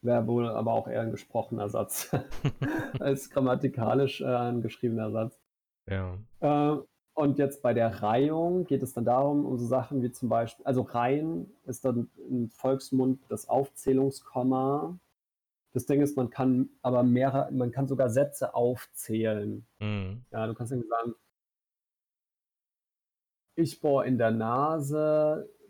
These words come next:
Speaker 1: du redest über Gott, äh, es regnet draußen. Das ist eine ganz normale Aneinanderreihung von Hauptsätzen.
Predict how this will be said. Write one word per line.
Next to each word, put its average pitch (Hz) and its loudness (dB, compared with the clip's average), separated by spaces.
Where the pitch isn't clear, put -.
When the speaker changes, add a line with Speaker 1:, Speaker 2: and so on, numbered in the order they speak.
Speaker 1:
du 147 4
redest 123 0
über 110 0
Gott, 135 0
äh, 123 4
es - -6
regnet 120 0
draußen. 113 -4
Das - -6
ist - -8
eine 120 -6
ganz 139 0
normale 123 0
Aneinanderreihung 123 0
von 117 -6
Hauptsätzen. 151 -4